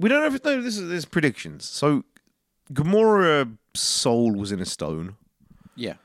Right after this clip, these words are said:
Speaker 1: That was that orange space at the end of
Speaker 2: Yeah.
Speaker 1: Infinity War.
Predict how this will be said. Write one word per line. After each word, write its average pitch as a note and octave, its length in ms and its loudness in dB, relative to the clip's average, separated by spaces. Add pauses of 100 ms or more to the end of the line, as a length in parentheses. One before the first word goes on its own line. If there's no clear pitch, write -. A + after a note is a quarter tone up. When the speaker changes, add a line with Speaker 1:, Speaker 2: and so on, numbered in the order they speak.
(220)
Speaker 1:
That A#2 160 0
was A#2 140 -2
that G#2+ 120 -4
orange G2+ 640 -6
space - 480 -6
at E2 80 -16
the F#2+ 100 -6
end F#2+ 140 -4
of D#2 100 -10
Speaker 2:
Yeah. B2+ 140 -8
Speaker 1:
Infinity D#2+ 160 -8
War. C#2+ 200 -8